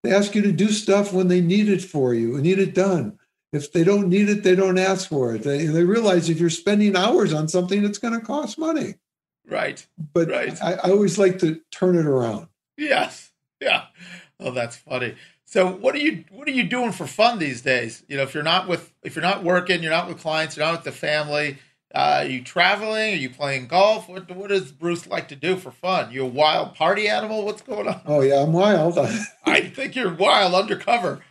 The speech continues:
Speaker 2: You're an undercover wild man.
Speaker 1: Well,
Speaker 2: <laughs>
Speaker 1: pr-, prior, we've, my wife and I have spent a lot of time from March through now canceling trips.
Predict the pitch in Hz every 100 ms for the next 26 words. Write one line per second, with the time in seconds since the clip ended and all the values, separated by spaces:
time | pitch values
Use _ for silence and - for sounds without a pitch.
0 | _ - 202 190 202 185 - 196 208 185
1 | 202 226 - 147 156 135 - - 160 165
2 | 165 - - 349 - - _ 190 - 131
3 | 170 233 349 180 160 - 175 156 170 143
4 | - 160 180 156 247 - 156 151 156 220
5 | - 185 165 165 - - 147 143 131 139
6 | 165 160 - 147 147 151 131 127 117 120
7 | 139 160 160 - - _ _ _ _ _
8 | _ - 135 131 135 131 110 - 151 156
9 | - 147 123 110 - 151 101 - -